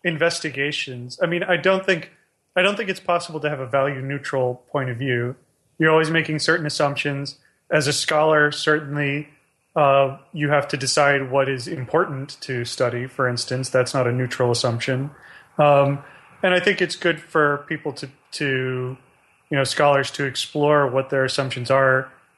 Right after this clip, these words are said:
and have a more open discussion about it. Uh, but that's, that's pretty different from what economics has done in the last hundred years.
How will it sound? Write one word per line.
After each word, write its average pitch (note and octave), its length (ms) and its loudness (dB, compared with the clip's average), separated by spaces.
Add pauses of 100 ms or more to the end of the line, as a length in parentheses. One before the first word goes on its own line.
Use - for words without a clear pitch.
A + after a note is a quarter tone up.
and C3 120 -4
have C3 120 0
a C3+ 60 0
more C3+ 220 2
open C3 200 -2
discussion C3 520 -2
about B2 260 2
it. B2 160 -6 (540)
Uh, C3+ 260 4
but D#3+ 80 0
that's, F#3+ 220 2
that's G#3 400 -4
pretty F#3+ 220 -2
different D3+ 420 -2
from C3+ 360 -4
what C#3 160 0
economics C3+ 580 -2
has A#2 180 -6 (240)
done C#3 240 2
in B2 80 -4
the A#2+ 60 0
last A#2 280 0
hundred A#2+ 320 -8
years. A#2+ 500 -2